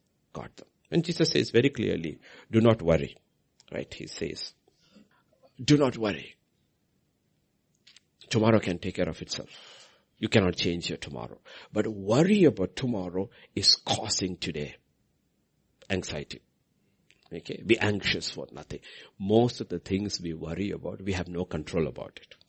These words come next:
Yet we worry. We are discouraged. We are depressed. You know why? Because we are, we have no self-control. We think it's the problems that makes me. God says, "No. It's not.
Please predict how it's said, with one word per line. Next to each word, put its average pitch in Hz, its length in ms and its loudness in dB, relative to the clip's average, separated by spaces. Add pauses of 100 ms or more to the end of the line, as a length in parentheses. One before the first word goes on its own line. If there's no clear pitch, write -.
(840)
Yet 107 280 6
we 82 160 -2
worry. 69 300 -12 (480)
We 90 100 4
are 87 80 4
discouraged. 82 760 -4
We 87 200 2
are 92 100 -4
depressed. - 560 -6
You 110 60 -4
know 131 140 -8
why? 131 260 -4 (440)
Because - 600 -6 (160)
we 104 240 -4
are, - 160 -10
we 110 140 -2
have 95 160 -4
no 95 120 -6
self-control. - 760 -4
We 123 120 4
think 170 220 0
it's 143 100 0
the 107 80 -4
problems 170 480 4
that 151 160 0
makes 120 280 -6
me. 151 100 -4
God 247 180 -4
says, 370 200 -4
"No. 311 120 -14 (1600)
It's - 140 -14
not. - 120 -16